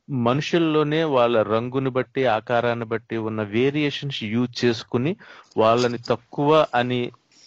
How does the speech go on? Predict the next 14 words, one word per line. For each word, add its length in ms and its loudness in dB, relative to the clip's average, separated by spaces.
ఆ, 420 -2
ఏ, 360 -4
ఈ, 360 -6
ఈ 140 -6
ప్రమోట్ 600 0
చేయటానికి 480 -2
చూపించే 640 -2
ప్రయత్నాలు 760 0
ఏమున్నాయో 720 -2
అక్కడ 220 -4
జరిగిన 320 -2
క్లాషెస్ 600 -2
మూలంగా 720 -4
మనకి, 560 -6